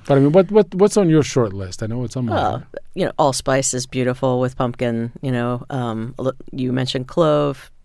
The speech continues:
Speaker 2: <clears throat> star anise works, cinnamon, uh, anything in that sort of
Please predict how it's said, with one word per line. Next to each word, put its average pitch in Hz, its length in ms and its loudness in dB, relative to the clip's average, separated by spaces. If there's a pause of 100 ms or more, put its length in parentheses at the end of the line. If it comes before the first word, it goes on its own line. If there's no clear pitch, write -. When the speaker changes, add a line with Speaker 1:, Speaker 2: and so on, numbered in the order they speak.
(160)
Speaker 2:
<clears throat> 226 280 2
star 147 260 2
anise 147 360 0
works, 151 380 0 (340)
cinnamon, 160 600 4 (240)
uh, - 240 -14 (720)
anything 185 440 2
in 147 140 0
that 135 200 -2
sort 139 200 0
of 135 160 -2